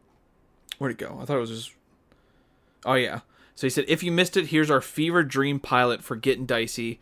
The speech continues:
a tabletop roleplay series. In tonight's episode, someone spills a drink, a kid <laughs> dies,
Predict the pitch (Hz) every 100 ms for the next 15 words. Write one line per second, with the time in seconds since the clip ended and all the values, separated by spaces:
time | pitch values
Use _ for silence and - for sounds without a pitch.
0 | - - - 104 - 160 165 160 147 120
1 | 127 127 131 117 - 113 104 110 - 117
2 | 113 120 139 151 139 135 127 120 120 _
3 | - _ - 143 156 151 - 156 139 127
4 | 127 120 - 117 - 156 131 127 117 127
5 | 127 -